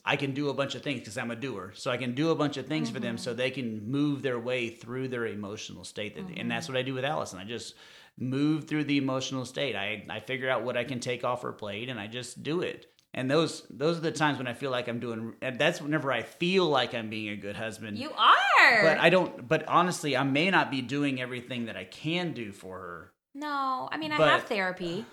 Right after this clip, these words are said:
Speaker 2: I have a therapist that helps me work through
Speaker 1: But I'm working
Speaker 2: anything.
Speaker 1: towards my, I'm wor-, I'm using my strengths.
Speaker 2: Yeah.
Speaker 1: And
Speaker 2: You
Speaker 1: my, and e-, e-, empathizing and, and talking through people's emotions is not a strength for me.
Speaker 2: That's my number one strength.
Speaker 1: Right.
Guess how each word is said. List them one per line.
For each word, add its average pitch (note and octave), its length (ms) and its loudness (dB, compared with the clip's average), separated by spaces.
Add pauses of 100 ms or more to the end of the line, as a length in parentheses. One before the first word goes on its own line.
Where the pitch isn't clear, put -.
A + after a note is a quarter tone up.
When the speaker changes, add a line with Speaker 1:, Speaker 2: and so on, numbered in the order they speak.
(180)
Speaker 2:
I - 60 -2
have E4+ 80 2
a E4+ 60 -4
therapist G3 680 0
that E3+ 80 -8
helps F3 240 -6
me E3 140 -6
work D#3+ 200 -6
through E3+ 200 -8
Speaker 1:
But D3+ 100 2
I'm D3+ 140 4
working D#3 220 2
Speaker 2:
anything. C#3+ 120 0
Speaker 1:
towards D3 180 2
my, G2+ 220 -6
I'm D3 140 -2
wor-, D3+ 180 0
I'm C3+ 140 0
using C#3 260 0
my G2 120 -4
strengths. - 640 -2
Speaker 2:
Yeah. E3 300 -4 (220)
Speaker 1:
And C3+ 140 -2
Speaker 2:
You C3+ 40 2
Speaker 1:
my, C#3+ 120 4 (100)
and A#2 360 -4 (120)
e-, - 240 -16 (100)
e-, G2 160 -10 (120)
empathizing C3+ 920 0
and, G#2+ 200 -8 (340)
and A#2+ 100 -6
talking C#3+ 360 2
through C3 120 -6
people's B2 360 -6
emotions G#2+ 480 -8
is F2+ 160 -12
not G#2+ 960 -4 (300)
a - 100 -8
strength - 400 -8
for F#2 140 -12
me. D2+ 160 -12
Speaker 2:
That's - 260 -4
my E3+ 200 -6
number E3 300 -8
one E3+ 220 -6
strength. - 480 -14
Speaker 1:
Right. D2+ 300 -6